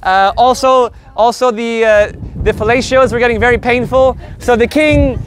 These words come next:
the king just banned the letter V altogether, and now the letter V is always gonna be a B. So vital is vital, vital,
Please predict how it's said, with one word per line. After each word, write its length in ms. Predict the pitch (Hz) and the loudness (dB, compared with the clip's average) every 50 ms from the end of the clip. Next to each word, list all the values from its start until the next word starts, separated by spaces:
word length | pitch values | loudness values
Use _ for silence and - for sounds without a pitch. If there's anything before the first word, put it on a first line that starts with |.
| - - | -10 -8
the 160 | - 175 226 | -4 -2 -2
king 380 | - - 247 311 320 311 302 254 | 0 0 0 0 2 2 2 2
just 260 | 233 277 233 180 160 | 2 0 0 -2 -2
banned 640 | - 247 269 294 285 277 269 269 269 254 233 - 190 | -2 -2 0 0 0 0 -2 -2 -4 -4 -6 -6 -4
the 80 | 214 | -4
letter 300 | 226 226 247 247 254 247 | -2 0 2 2 2 2
V 240 | 220 185 214 254 254 254 | 0 -2 -4 -4 -2 0
altogether, 800 | 233 240 262 269 - 262 226 247 247 233 233 247 262 285 285 - - - - - | 2 2 2 0 -2 -2 -2 0 2 2 2 2 2 0 0 -4 -8 -20 -18 -8
and 200 | - 208 208 214 | -4 -2 -2 0
now 220 | 226 240 247 254 254 | 0 0 2 2 2
the 120 | 220 233 | 0 0
letter 260 | 226 240 247 247 240 | 0 2 2 2 0
V 220 | 208 190 247 254 254 | 0 -2 -4 -2 0
is 100 | 233 196 | 0 -2
always 460 | 226 - 247 254 269 269 269 254 190 | 0 0 2 2 2 2 0 -2 -2
gonna 180 | 202 247 233 226 | -4 -4 -4 -4
be 140 | 208 240 | -4 -4
a 60 | 226 196 | -4 -4
B. 400 | 156 165 226 233 208 160 127 - - - - - - - - - - - - | -4 -6 -6 -6 -6 -8 -10 -12 -12 -14 -12 -12 -10 -10 -10 -10 -10 -10 -6
So 300 | - - 226 226 220 214 | -2 0 2 2 2 0
vital 680 | - 160 143 143 233 247 277 285 294 294 294 302 302 | -2 -4 -4 -2 0 0 2 2 4 4 4 2 0
is 240 | 277 240 233 226 - 220 - - - - - - | 0 -2 -2 -2 -2 -4 -6 -8 -8 -8 -4 -2
vital, 680 | 277 285 277 233 - 269 254 233 202 165 147 - 156 - - - - - 139 | 0 0 0 -2 -2 -2 -2 0 0 0 0 -2 -4 -4 -4 -6 -6 -6 -6
vital, 760 | - 254 277 285 269 - - 240 226 208 180 156 143 127 117 | -4 -2 0 0 -2 -2 -2 -2 0 0 0 0 -2 -6 -10